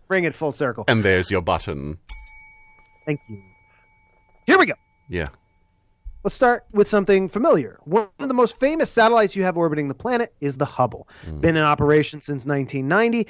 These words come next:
Speaker 1: still turning out absolutely stunning images of the universe.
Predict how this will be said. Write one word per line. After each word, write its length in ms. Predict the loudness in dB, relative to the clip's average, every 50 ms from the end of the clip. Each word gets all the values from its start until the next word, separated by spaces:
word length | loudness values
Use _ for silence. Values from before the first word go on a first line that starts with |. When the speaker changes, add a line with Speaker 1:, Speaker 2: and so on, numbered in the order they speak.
| -8 _
Speaker 1:
still 300 | -12 -10 -2 2 2 2
turning 300 | 2 2 0 0 2 0
out 100 | 0 0 0
absolutely 580 | 2 2 2 0 0 -2 -4 -4 -4 -4 -6
stunning 680 | -6 -8 -10 -10 -12 -4 _ 0 0 2 2 0 0 0
images 400 | 0 0 -2 -2 -2 -4 -4 -4
of 60 | -4
the 80 | -2
universe. 580 | -2 0 0 0 -2 -2 -6 -10 -14 -18 -20 -20